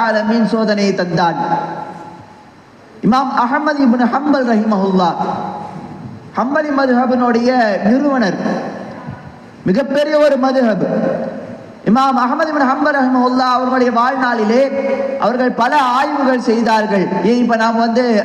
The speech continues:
நாம ஆய்வு செஞ்சு எடுக்க முடியாதா அப்படின்னு சொல்லி கேட்க முடியாது. முதல்ல என்ன ஆய்வு செய்வாங்க அப்படின்னா, இமாம்கள் குர்ஆனையும் ஹதீஸையும் ஆய்வு செய்வாங்க.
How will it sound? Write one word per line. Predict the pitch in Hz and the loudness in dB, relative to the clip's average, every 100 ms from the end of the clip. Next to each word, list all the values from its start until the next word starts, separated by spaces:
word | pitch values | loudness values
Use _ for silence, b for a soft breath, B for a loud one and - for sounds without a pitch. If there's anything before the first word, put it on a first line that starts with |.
| - | 0
நாம | 220 247 233 | -2 0 0
ஆய்வு | 220 247 | 0 0
செஞ்சு | 226 220 | -2 0
எடுக்க | 220 220 220 | 0 0 0
முடியாதா | 208 202 196 202 | 0 2 2 2
அப்படின்னு | 185 175 190 | 0 0 0
சொல்லி | 202 208 | 0 0
கேட்க | 190 180 | 0 0
முடியாது. | 180 160 135 - 151 | 2 2 0 -4 -2
முதல்ல | 175 262 226 | 0 0 0
என்ன | 202 254 | 0 2
ஆய்வு | 202 220 240 214 | 2 0 0 0
செய்வாங்க | 208 208 202 185 | 0 0 0 -2
அப்படின்னா, | 180 190 180 | 0 0 0
இமாம்கள் | 185 175 180 185 190 196 - | 0 0 0 0 -2 -4 0
குர்ஆனையும் | 196 240 247 214 226 226 | 2 2 2 0 -2 0
ஹதீஸையும் | 196 196 196 208 | 0 2 2 2
ஆய்வு | 185 190 185 | 0 0 2
செய்வாங்க. | 175 165 165 | 2 2 2